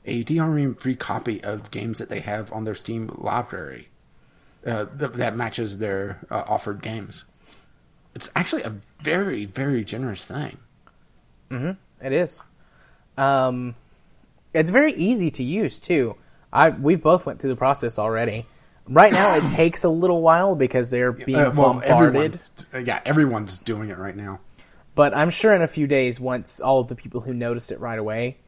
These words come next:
Speaker 2: have cycled through, the service will work much quicker. But, I mean, basically, you just log into your G O G account. You, um,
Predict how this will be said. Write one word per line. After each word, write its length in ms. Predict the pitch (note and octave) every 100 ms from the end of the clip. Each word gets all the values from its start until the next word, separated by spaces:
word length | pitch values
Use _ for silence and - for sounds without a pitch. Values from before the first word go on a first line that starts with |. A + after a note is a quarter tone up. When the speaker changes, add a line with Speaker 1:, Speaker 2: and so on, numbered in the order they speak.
| _
Speaker 2:
have 260 | - A#2 A#2
cycled 380 | - A#2+ A#2+ A#2
through, 320 | A#2 A2+ B2+ - - - _
the 80 | B2+
service 340 | - C3 B2+
will 120 | - A#2
work 240 | A#2 A2+
much 200 | B2+ -
quicker. 380 | B2 A#2+ C3+ C#3 _ _ _ -
But, 100 | D3
I 40 |
mean, 160 | D#3 D#3
basically, 440 | F3 G3 A3+ G3
you 140 | E3 D#3
just 220 | E3+ -
log 200 | C#3+ D#3
into 200 | F3 E3
your 160 | C#3+
G 180 | C3+ C3+
O 60 | C#3+
G 160 | C3
account. 500 | C#3 C#3 C#3 C#3+ - - _ - - -
You, 540 | A#2+ B2 B2 A#2 A#2+ - _ -
um, 360 | A2+ A2 G#2+